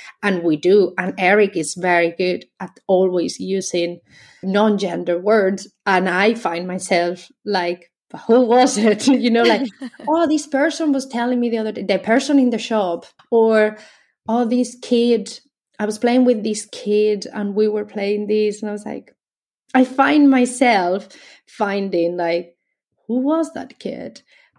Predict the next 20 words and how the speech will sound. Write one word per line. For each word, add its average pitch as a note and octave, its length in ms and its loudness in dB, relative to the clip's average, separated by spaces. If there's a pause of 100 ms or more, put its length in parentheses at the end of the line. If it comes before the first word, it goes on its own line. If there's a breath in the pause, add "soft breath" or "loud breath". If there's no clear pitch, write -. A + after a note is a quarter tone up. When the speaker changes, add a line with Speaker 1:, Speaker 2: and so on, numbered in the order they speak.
Speaker 1:
But A3 160 2
it A3+ 140 -2
doesn't C#4 440 2
matter A3+ 400 2
who A3+ 80 0
was A3 280 2
that - 200 -6
kid. A#3+ 320 2
Like, G3 400 -4
the G#3+ 160 -4
fact B3 440 0
that G#3+ 260 -2
I G3 200 0
feel F#3+ 220 -4
it F3+ 120 -6
matters F#3+ 360 2
because F#3+ 320 -4
my F#3 200 0
brain F#3 440 0
wants F3+ 240 -6